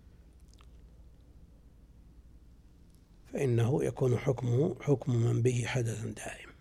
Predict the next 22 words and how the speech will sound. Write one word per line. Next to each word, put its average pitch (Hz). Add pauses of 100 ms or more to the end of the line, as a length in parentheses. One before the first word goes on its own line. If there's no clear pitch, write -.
(1040)
وإذا 123
كان 127
ينقطع 123
كما 117
يقول 117
بعد 113
ربع 113
ساعة 117 (640)
أو 147
نصف 120
ساعة، 113
فعليه 113
أن 107
ينتظر، 110 (1700)
ولا 165
يستعجل 117
في 113
الوضوء 113 (920)
حتى 131
ينقطع 120
بوله 120
نهائيا، 110